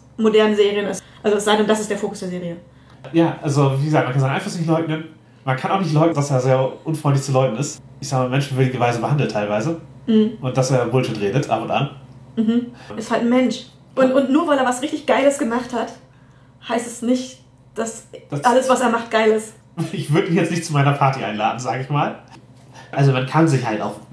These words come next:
Speaker 2: in Wirklichkeit von den Einflüssen seiner Jugend nicht freimachen.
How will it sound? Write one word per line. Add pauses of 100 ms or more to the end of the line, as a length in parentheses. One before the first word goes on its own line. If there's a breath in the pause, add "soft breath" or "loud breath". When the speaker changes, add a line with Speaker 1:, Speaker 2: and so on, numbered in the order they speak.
(120)
Speaker 2:
in
Wirklichkeit
von
den
Einflüssen
seiner
Jugend
nicht
freimachen.